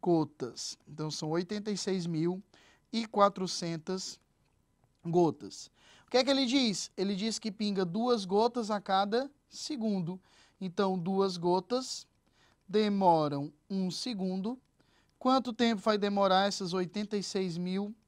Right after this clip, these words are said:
e quatrocentas gotas? Oitenta e seis mil e quatrocentas gotas vão demorar um tempo T. E aí aqui a gente tem uma regrinha de três direta de novo. Dois T igual a oitenta e seis mil e quatrocentos.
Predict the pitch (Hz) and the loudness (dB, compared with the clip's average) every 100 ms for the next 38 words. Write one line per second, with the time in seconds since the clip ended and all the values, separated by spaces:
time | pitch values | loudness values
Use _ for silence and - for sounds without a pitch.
0 | _ 196 - 190 185 175 - 190 180 175 | _ -12 2 2 2 -6 -8 -8 -8 -6
1 | 190 180 - _ _ _ _ _ _ 165 | -8 -8 -16 _ _ _ _ _ _ -2
2 | 190 175 - 110 - - - - 165 160 | 2 2 -2 -12 -12 -14 -16 -8 -8 -6
3 | 175 175 156 175 156 156 151 139 160 143 | -6 -6 -6 -6 -6 -6 -8 -8 -10 -10
4 | - 160 151 185 180 190 214 190 190 185 | -14 -14 -12 -8 -4 -4 -4 -8 -6 -6
5 | 175 165 170 214 - _ _ _ - 185 | -4 0 0 0 -8 _ _ _ -10 -10
6 | 170 180 175 208 220 160 127 - _ _ | -6 -6 -6 -8 -8 -6 -6 -8 _ _
7 | _ _ _ - 196 196 175 185 170 175 | _ _ _ -4 0 0 0 0 0 -4
8 | - 175 165 160 165 151 156 151 147 143 | -8 -8 -6 -6 -6 -6 -8 -8 -10 -10
9 | 151 139 147 135 139 - 151 202 185 175 | -6 -6 -6 -6 -8 -10 -10 -4 -2 -2
10 | 185 220 _ _ _ _ 175 196 196 185 | -4 -12 _ _ _ _ 0 2 2 0
11 | - 185 175 151 147 156 156 151 147 160 | -4 0 0 0 -2 0 0 0 -4 -8
12 | 151 147 139 165 151 143 147 131 127 - | -8 -8 -8 -6 -6 -4 -6 -6 -10 -16
13 | _ _ _ 170 160 151 143 - - 180 | _ _ _ -12 -8 -6 -6 -8 -10 -8
14 | 170 - | -8 -12